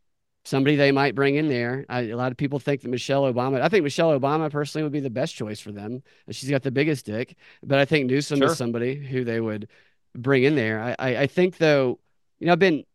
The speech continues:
Speaker 1: I've been reconsidering my position on Biden maybe getting pushed aside. Uh, did you guys see the press conference after that report came out the other day?
Speaker 2: Mm-mm.
Speaker 1: It,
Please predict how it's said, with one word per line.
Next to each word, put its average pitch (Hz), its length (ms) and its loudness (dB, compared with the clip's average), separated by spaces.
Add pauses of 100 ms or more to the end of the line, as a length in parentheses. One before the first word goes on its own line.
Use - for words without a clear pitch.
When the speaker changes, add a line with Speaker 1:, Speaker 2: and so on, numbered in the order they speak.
Speaker 1:
I've 160 120 4
been 202 120 4
reconsidering 175 720 2
my 117 120 -2
position 120 520 -4
on 101 360 -10 (1000)
Biden 123 640 0 (200)
maybe 127 480 2
getting 131 240 -2
pushed 151 280 -2
aside. 123 400 0
Uh, 120 160 0
did 139 180 -4
you 208 60 -6
guys 202 200 2
see 175 280 2
the 156 240 2
press 143 260 -2
conference 131 500 -4
after 127 240 -6
that 120 220 -4
report 120 380 -6
came 123 180 -4
out 117 180 -4
the 120 100 -4
other 120 160 -4
day? 117 380 -4 (360)
Speaker 2:
Mm-mm. 120 300 -8
Speaker 1:
It, - 80 -4